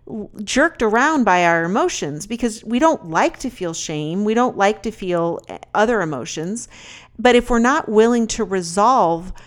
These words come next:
the words, the beliefs that are creating that emotion, then we're simply going to try to control our environment so maybe we're consuming substances, maybe we're seeking attention,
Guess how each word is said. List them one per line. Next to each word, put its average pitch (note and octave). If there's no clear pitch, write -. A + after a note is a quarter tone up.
the G3+
words, F#3+
the G#3+
beliefs G3
that G#3
are G3
creating A3
that F3
emotion, A#3
then A#3+
we're A#3
simply C4
going G#3
to G#3
try B3
to C4
control G3+
our F3+
environment F3+
so G#3+
maybe F#3+
we're E3+
consuming E3+
substances, B3
maybe F3+
we're F3
seeking F3
attention, A#3